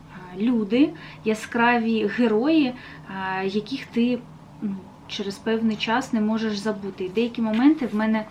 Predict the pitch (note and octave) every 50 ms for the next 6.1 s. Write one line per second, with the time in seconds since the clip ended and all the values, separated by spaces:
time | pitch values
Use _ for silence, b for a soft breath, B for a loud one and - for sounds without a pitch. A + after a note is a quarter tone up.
0 | B B B B B B B B G#3 G3 A#3+ A#3 C4 B3 A#3 A3 A#3 G#3+ A3+ G#3+
1 | G3+ G3 G3+ - - G#3+ - - A3+ A#3 C#4 D4+ C#4 - - G3 A#3 B3+ B3 A3+
2 | A#3+ A3+ G#3+ G3+ G3 G3+ G3 G#3 G#3 G#3+ A3 A3 A3 D4 B3 G3 G3 - - A3+
3 | G#3+ G#3+ G3 A#3 C4+ E4+ F4 F4 B3+ A#3+ A#3 B B B B B B B G#3+ A3+
4 | B3 C4+ E4 E4 C#4 C#4+ C#4 C#4 - - C4+ C#4+ F#4 F#4 F4 D#4 - - A#3 -
5 | - B3+ B3 A#3 A#3+ A#3 A#3 A3 A#3+ A#3+ A#3 G#3 A3+ A3+ C4 E4+ F#4+ F4+ D4 A#3+
6 | - -